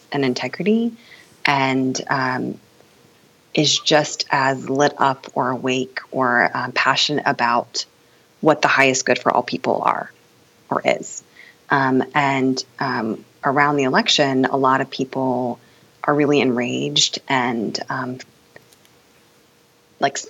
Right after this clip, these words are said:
spewing vitriol still. Um, being in Washington, D C as a practitioner, uh, but also working with people from all over the world, it is, it's really clear that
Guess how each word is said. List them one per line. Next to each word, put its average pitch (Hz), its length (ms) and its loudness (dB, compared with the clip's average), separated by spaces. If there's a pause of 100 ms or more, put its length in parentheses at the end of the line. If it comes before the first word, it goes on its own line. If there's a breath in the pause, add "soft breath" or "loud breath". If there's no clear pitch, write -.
spewing 185 380 4
vitriol - 260 0
still. - 340 0
Um, 135 560 -2 (380)
being 170 220 6
in 156 100 4
Washington, 147 420 2
D 139 120 0
C 139 320 -4
as 135 160 -2
a 131 40 -6
practitioner, 135 800 -4 (580 soft breath)
uh, 131 200 0
but 139 160 0
also 143 240 2
working 139 280 0
with 135 120 0
people 139 200 -4
from 139 140 -4
all 135 120 0
over 131 140 -4
the - 60 -4
world, 160 500 2 (840 loud breath)
it 151 260 2
is, 139 560 0
it's 151 240 0
really 165 260 4
clear 139 480 0
that 131 260 0